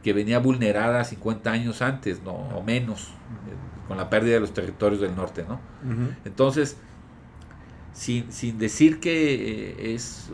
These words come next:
Speaker 1: una experiencia, una práctica, eh, correcta,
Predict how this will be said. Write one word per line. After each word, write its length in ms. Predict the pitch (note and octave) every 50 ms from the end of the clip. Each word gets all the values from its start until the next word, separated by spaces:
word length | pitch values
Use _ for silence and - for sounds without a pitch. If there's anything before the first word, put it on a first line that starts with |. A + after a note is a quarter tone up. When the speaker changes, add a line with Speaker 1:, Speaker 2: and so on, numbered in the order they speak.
| A#2 A#2+
Speaker 1:
una 680 | A#2+ C3+ C#3 C#3 C3 B2 A2+ G#2 G2+ G2 F#2 F2+ F2 F2 - - - - - - - - - - - -
experiencia, 800 | - B2 B2 - - B2 A2+ G#2 A2 B2 B2+ C3+ C3 - - B2+
una 240 | A#2+ C3 B2+ B2+ B2
práctica, 560 | - B2 A#2 A#2 - - C3 B2+ - A2+ G2+ G2+ - - -
eh, 220 | G#2 G2 F2+ F2+ -
correcta, 680 | - G#2+ G2+ G#2+ A#2+ A#2+ A#2+ - - A2 A2+ A2+ A2